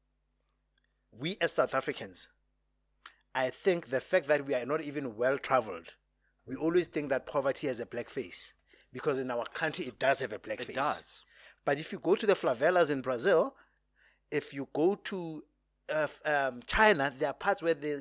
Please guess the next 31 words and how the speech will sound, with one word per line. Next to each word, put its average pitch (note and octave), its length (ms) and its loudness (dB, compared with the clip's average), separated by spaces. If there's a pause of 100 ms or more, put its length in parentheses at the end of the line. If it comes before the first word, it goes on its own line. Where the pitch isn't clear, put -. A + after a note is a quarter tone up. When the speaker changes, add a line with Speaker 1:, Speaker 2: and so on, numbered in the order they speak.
(140)
Speaker 1:
live E3 140 -4
in D#3 120 -2
squalor. D#3+ 640 2 (280)
If D3 200 -6
you D3 60 -8
go D#3+ 240 -2
to, E3+ 520 -10 (300)
uh, C3 140 -4
the C3 100 -6
Caribbean, D#3 640 2
if - 120 -6
you D#3 60 -10
go - 160 -2 (100)
everywhere, A#3+ 500 10 (600)
and D3+ 160 2
wh-, D3 120 2
there's C#3 180 4
white C#3+ 220 2
people. - 360 -4 (920)
It E3+ 120 4
is F3+ 100 4
the E3 100 2
same B3 340 6
reason D#3+ 360 0
why C3 240 -2 (560)
history F3 640 2 (300)
in D3 160 0
schools E3+ 500 0
is C3+ 120 0
sanitized. D#3+ 760 2 (600)
Because D3+ 420 2